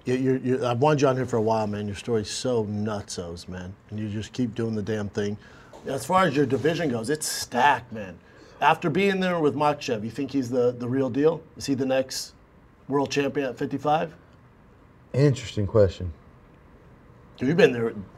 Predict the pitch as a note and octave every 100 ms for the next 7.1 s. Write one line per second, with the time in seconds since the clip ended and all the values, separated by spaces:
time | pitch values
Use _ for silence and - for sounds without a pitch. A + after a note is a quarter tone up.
0 | - - - C#3 - F2+ A#2 G#2+ G2+ B2+
1 | D#3 D3 D3 C#3 B2 A#2 G#2 G2 G#2+ C3
2 | A#2 - F2 F2 E2+ E2 - - - -
3 | - - - - - - - - B2 C3
4 | B2 A2 G2+ E2 - - - - - -
5 | - - - - - - - - - -
6 | - - B2 D3 D#3+ D#3 C3+ F3 D#3+ C3